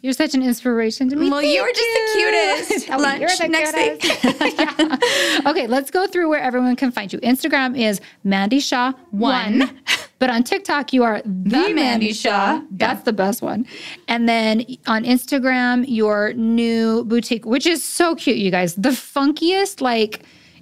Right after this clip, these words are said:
Speaker 1: unique style. We'll just
Speaker 2: We
Speaker 1: say
Speaker 2: kinda,
Speaker 1: totally
Speaker 2: yeah,
Speaker 1: unique.
Speaker 2: and we just kind of, my goal was to have something for everyone because, again, I'm
Speaker 1: Uh-huh.
Speaker 2: trying to bridge
Speaker 1: You
Speaker 2: the
Speaker 1: do.
Speaker 2: gap. My mom, my mom's sixty-four. She loves stuff in the shop, but then my teenage dancers at the studio, there's stuff that they love in the shop too. So it's like,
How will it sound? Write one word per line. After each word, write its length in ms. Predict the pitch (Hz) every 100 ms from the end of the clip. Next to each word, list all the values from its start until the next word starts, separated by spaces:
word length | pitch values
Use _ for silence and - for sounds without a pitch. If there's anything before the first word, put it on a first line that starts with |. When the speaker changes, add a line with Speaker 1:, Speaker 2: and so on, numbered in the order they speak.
| -
Speaker 1:
unique 480 | 233 311 294 247 -
style. 320 | - 175 196
We'll 160 | 320
just 140 | 277 415
Speaker 2:
We 60 | 240
Speaker 1:
say 60 |
Speaker 2:
kinda, 140 | 440 554
Speaker 1:
totally 180 | 587 480
Speaker 2:
yeah, 60 | 539
Speaker 1:
unique. 140 | 480
Speaker 2:
and 80 | 392
we 60 | 440
just 180 | - -
kind 240 | - 440
of, 80 | -
my 240 | 269 302
goal 360 | 240 285 294 339
was 180 | 339 339
to 80 | 277
have 180 | 254 233
something 460 | - 226 226 226
for 180 | 220 214
everyone 460 | - 180 175 160 185
because, 240 | 294 269
again, 240 | 277 302
I'm 80 | 202
Speaker 1:
Uh-huh. 80 | 202
Speaker 2:
trying 160 | 269 262
to 60 |
bridge 420 | 196 - - 277
Speaker 1:
You 80 | 392
Speaker 2:
the 80 | 453
Speaker 1:
do. 60 | 466
Speaker 2:
gap. 220 | 226 170
My 160 | 220 202
mom, 440 | 185 170 180 349 427 - - -
my 140 | 226
mom's 260 | 196 185 220
sixty-four. 560 | 240 - 285 277 294 320
She 220 | - 427
loves 220 | 220 170
stuff 260 | - 123 -
in 60 | -
the 80 |
shop, 240 | 180 170 175
but 140 | 185
then 220 | 190 208
my 180 | 208 202
teenage 400 | 202 170 170 180
dancers 560 | 165 175 247 277 330 - - -
at 80 | 220
the 80 | 247
studio, 340 | - 339 240
there's 160 | 202 202
stuff 200 | 208 202
that 120 | 233
they 140 | 285 330
love 180 | 214
in 60 | 175
the 80 | 170
shop 260 | - -
too. 160 | - 262
So 160 | - 214
it's 140 | 180
like, 220 | 202 -